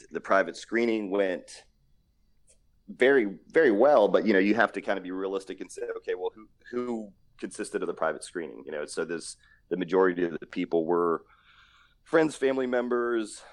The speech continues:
friends of friends, and so it's hard to get anybody to be brutally honest with you about, you know, what they think about the concept or what problems they had.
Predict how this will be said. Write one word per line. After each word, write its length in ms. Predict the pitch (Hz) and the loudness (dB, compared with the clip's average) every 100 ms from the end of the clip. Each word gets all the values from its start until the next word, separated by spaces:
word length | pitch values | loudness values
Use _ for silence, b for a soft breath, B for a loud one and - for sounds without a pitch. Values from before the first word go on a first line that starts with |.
| - | -8
friends 240 | 123 117 107 | -6 -4 -6
of 80 | 104 | -6
friends, 680 | 101 101 98 98 95 - _ | -4 -4 -4 -8 -16 -18 _
and 260 | - 95 92 | -10 -8 -8
so 120 | - | -8
it's 120 | 95 | -8
hard 280 | - 110 107 | -4 -2 -2
to 60 | 98 | -4
get 180 | 98 95 | -6 -6
anybody 360 | 95 92 92 92 | -8 -6 -6 -6
to 80 | 85 | -8
be 100 | 87 | -8
brutally 360 | 92 90 87 | -6 -6 -4
honest 320 | 82 85 82 78 | -2 -4 -6 -12
with 100 | 80 | -12
you 100 | 82 | -6
about, 280 | 85 67 - | -4 -6 -8
you 80 | 82 | -8
know, 100 | 80 | -4
what 200 | 82 - | -4 -4
they 100 | 78 | -10
think 300 | - 87 - | -4 -4 0
about 220 | 85 80 | -2 -2
the 60 | |
concept 600 | - 82 78 - 85 78 - | -4 -4 -4 -2 -2 -2 -4
or 320 | 80 78 76 _ _ _ | -4 -4 -6 _ _ _
what 160 | 92 - | -6 -2
problems 460 | 95 90 85 82 | 0 0 -2 -12
they 180 | - 78 | -6 -4
had. 360 | 76 73 71 | -2 -2 -4